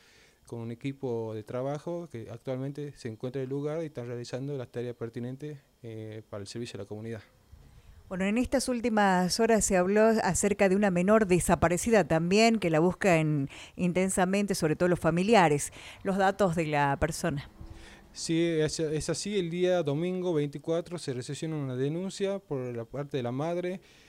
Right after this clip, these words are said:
Speaker 1: en quien daba conocimiento que su hija había,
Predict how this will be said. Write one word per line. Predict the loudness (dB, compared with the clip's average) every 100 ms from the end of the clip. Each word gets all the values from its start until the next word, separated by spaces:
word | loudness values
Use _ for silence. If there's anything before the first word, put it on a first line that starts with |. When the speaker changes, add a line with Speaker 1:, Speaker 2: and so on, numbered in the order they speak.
| -20 -20 -10
Speaker 1:
en | -6 -6 -6
quien | -6 -2 -2 0
daba | 0 0
conocimiento | -2 -4 -4 -4 -4 -4 -8 -4
que | -2 -2 -4
su | -4
hija | -6 -4
había, | -2 0